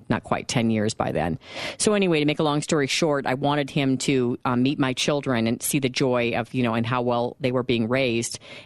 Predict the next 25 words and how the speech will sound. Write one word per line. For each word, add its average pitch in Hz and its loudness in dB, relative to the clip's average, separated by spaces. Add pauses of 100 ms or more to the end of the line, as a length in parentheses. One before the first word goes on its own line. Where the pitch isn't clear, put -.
(120)
And, 123 0
um, 123 0
I 120 0
wanted 131 0
my 120 0
kids 135 -4
to 139 0
see 127 0
forgiveness 127 -2
in 113 0
action, 117 -2
'cause 117 -2
if 120 -2
I - 2
claim 120 0
to 120 -2
be 123 0
a 107 0
Christian, 120 -2
then 110 0
I 110 -2
should 120 -4
really 113 0
be 110 0
showing, 113 0